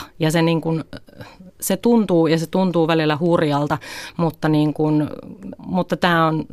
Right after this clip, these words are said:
tää on tärkeää nyt tehdä ja, ja tätä on tärkeää jatkaa tätä keskustelua.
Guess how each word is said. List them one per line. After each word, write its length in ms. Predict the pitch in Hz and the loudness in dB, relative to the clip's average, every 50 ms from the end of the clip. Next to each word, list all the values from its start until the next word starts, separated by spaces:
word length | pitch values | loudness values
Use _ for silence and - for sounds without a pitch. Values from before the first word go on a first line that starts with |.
| - - | -6 -2
tää 120 | 170 165 | 0 0
on 100 | 160 160 | 2 2
tärkeää 520 | 151 160 160 151 147 - - 143 139 135 | 2 2 0 0 -2 -2 -2 -2 0 0
nyt 140 | 135 139 - - - | 0 0 -2 -4 -6
tehdä 380 | - 151 147 151 147 143 135 - - | -4 -2 -2 -2 -2 -4 -4 -2 -2
ja, 280 | 147 151 147 143 139 - - - - - - - _ | 0 2 2 2 0 -2 -8 -16 -18 -20 -20 -10 _
ja 180 | 175 170 170 175 - - - - - 160 - | -2 -2 -2 -2 -4 -12 -20 -16 -14 -6 -2
tätä 260 | - 175 165 165 160 | 0 2 2 2 2
on 120 | 156 156 156 | 2 2 2
tärkeää 360 | 170 165 160 151 - 156 151 | 2 0 0 -2 -2 0 0
jatkaa 380 | 151 151 151 - - - - - | 0 0 -2 -4 -8 -10 -10 -8
tätä 180 | - - - - | -8 -8 -8 -6
keskustelua. 600 | - - - - - - - - - - - 190 | -6 -6 -8 -6 -8 -10 -10 -8 -8 -6 -6 -8